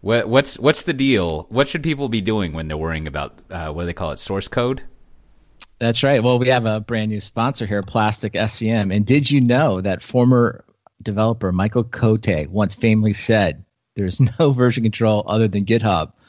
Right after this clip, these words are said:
Speaker 2: But it turns out there are indeed enterprise alternatives that provide new features where Git and the Git gang may fall behind. Plastic S C M is a full stack version control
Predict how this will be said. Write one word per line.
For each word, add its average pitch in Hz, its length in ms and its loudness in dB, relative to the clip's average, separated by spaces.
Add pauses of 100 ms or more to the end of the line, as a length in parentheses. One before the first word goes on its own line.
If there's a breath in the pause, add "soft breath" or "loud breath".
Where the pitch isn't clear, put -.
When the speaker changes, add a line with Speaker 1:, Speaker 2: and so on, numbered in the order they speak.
(500 soft breath)
Speaker 2:
But 170 360 2 (220)
it 117 100 -8
turns 147 300 0
out 151 160 2
there 143 160 2
are 131 80 2
indeed 127 580 -2
enterprise 120 520 0
alternatives 113 640 -2
that 104 120 -2
provide 92 340 0
new 131 160 4
features 123 480 -2
where 98 140 -4
Git 123 400 0 (400 loud breath)
and 110 180 2
the 98 60 0
Git 104 340 -2
gang 110 460 2
may 92 140 -2
fall 107 260 2
behind. 92 480 -2 (140)
Plastic 139 460 -4
S 117 160 -4
C 117 140 -4
M 117 140 0
is 92 100 -6
a 87 100 -6
full 165 380 0
stack 87 480 -8 (120)
version 127 320 -2
control 113 500 2